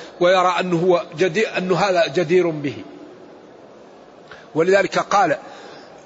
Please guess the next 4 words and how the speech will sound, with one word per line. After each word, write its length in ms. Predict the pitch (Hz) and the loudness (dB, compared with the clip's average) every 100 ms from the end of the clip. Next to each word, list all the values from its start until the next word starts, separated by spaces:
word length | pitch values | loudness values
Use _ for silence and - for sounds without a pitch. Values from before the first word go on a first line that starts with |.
| - - - | -20 -8 -4
<coughs> 500 | - - - - 160 | -4 -8 -14 -16 -16
العلماء: 640 | 147 185 175 165 190 - - - - - - - - - - - - - - - - - - - - | -8 -6 -4 -2 -4 -6 -20 -20 -20 -20 -20 -20 -20 -20 -20 -20 -20 -20 -20 -20 -20 -20 -20 -16 -6
"كل 140 | 233 | -4
معصية 680 | 185 175 156 - 202 175 | -2 -6 -6 -8 -2 -2